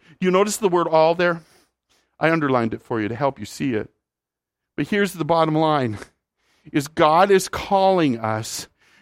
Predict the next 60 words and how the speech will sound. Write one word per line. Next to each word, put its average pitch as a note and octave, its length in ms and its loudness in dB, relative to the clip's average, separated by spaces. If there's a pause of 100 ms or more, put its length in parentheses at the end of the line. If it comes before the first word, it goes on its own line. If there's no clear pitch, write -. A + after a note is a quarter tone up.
(140)
to F#3 140 0
be D#3 200 -4
connected. E3+ 680 0
So D3+ 320 0 (260)
if, E3 240 0 (100)
if D#3+ 200 -2
we G#3+ 280 0
could A3 240 -2
somehow G#3 480 4
have F#3 140 0
a D#3+ 60 2
screen G3+ 580 0
to F#3 120 0
our D#3+ 140 4
spiritual G#3 600 -2
life, E3 440 4 (360)
there F3 140 6
should E3+ 240 -4
be F#3 140 -2
one G3+ 260 2
thing F#3 260 0
that E3 180 0
says, F3+ 340 0 (200)
you G#3+ 80 2
know, G3 200 2
you G3+ 100 0
know, G#3 100 4
it's F#3+ 120 -2
kind B3 200 2
of - 60 0
funny A#3 260 2
to F#3+ 100 -4
me E3 140 2
if D#3 100 2
I D#3 100 4
think G#3 200 -2
about E3 200 4
this D3+ 120 -4
for D#3+ 100 -2
a C#3+ 40 -2
second. C#3+ 360 -2 (460)
The E3+ 200 4
first B3 400 -2
thing A3+ 200 2
that G3 180 2
I G3+ 160 6
do G3 240 -2
when F#3 140 2
I F3 80 4
get F#3 180 2
a D#3+ 60 2
phone F#3+ 360 2
is F3 160 0
I F#3 120 4
spend G#3 280 0
another F3+ 300 2
thirty A3+ 480 0
to G3+ 80 2
forty G3 460 2
dollars D#3+ 600 2